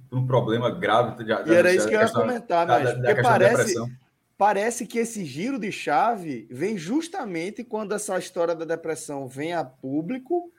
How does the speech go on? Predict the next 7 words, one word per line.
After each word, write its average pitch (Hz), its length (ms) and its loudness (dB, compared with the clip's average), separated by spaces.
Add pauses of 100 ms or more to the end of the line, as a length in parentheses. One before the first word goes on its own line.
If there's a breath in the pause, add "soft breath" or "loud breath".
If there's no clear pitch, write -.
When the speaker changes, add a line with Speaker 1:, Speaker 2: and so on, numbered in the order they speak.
(400 soft breath)
Speaker 2:
e 208 180 2
tem 208 280 4
aquele 240 260 -2
posicionamento 233 680 -2
dele. 170 220 0
Velho, 175 280 2
veja, 143 360 -4